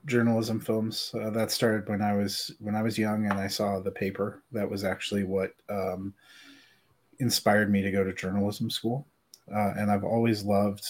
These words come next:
well done, uh, journalism films. Spotlight a couple of years ago was one of my absolute favorites. So I was very excited,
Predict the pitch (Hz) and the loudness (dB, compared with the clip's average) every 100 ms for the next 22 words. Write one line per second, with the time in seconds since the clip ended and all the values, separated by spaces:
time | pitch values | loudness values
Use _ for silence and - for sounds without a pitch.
0 | - 101 101 98 101 101 101 104 101 - | -6 2 4 4 4 4 6 4 0 -8
1 | _ 113 101 98 - 104 101 98 101 101 | _ -2 0 2 2 4 4 2 -2 0
2 | 104 101 - - 104 104 110 107 - 110 | 2 2 2 2 2 2 2 2 0 -4
3 | 101 101 101 101 101 101 101 98 98 - | -2 0 2 2 0 2 2 2 0 -4
4 | - 101 101 95 95 95 - 101 - 98 | -6 -2 2 2 2 0 0 -2 2 2
5 | 98 98 - 101 101 123 135 113 107 104 | 4 2 2 4 6 6 6 6 4 4
6 | 104 | 4